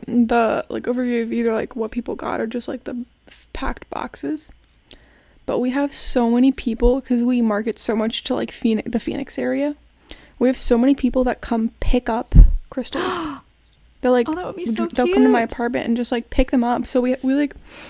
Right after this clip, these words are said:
Speaker 1: we pack them up all, re-, like, really cute and, like, little gift bags, and we have, like, tissue paper and stuff, you know? They're wrapped all cute and everything. And we have a bunch of, like, reoccurring buyers from Phoenix who, like, there are these two,
Speaker 2: Aw.
Speaker 1: there are these two roommates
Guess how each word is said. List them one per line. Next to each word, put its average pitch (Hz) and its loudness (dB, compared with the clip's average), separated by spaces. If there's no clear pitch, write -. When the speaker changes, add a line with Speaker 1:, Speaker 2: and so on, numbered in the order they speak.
Speaker 1:
we 294 -2
pack 339 -2
them 370 0
up 359 -2
all, 285 0
re-, 269 -2
like, 262 -2
really 285 -2
cute 262 -6
and, 262 -2
like, 277 -6
little 269 -4
gift 254 -8
bags, 285 -6
and 277 0
we 269 -2
have, 277 -8
like, 269 -6
tissue 285 -2
paper 302 -4
and 294 2
stuff, - -4
you 302 -4
know? 277 -2
They're 285 0
wrapped 262 -4
all 277 -4
cute 240 -6
and 254 -2
everything. 285 -4
And 277 0
we 302 4
have 330 0
a 359 0
bunch 277 2
of, 302 -10
like, 294 2
reoccurring 254 2
buyers 214 -2
from 226 -2
Phoenix 240 -4
who, 254 2
like, 240 2
there 254 2
are 262 4
these 277 0
two, - 4
Speaker 2:
Aw. 277 -2
Speaker 1:
there 320 -10
are - -6
these 359 -2
two 330 2
roommates 254 -2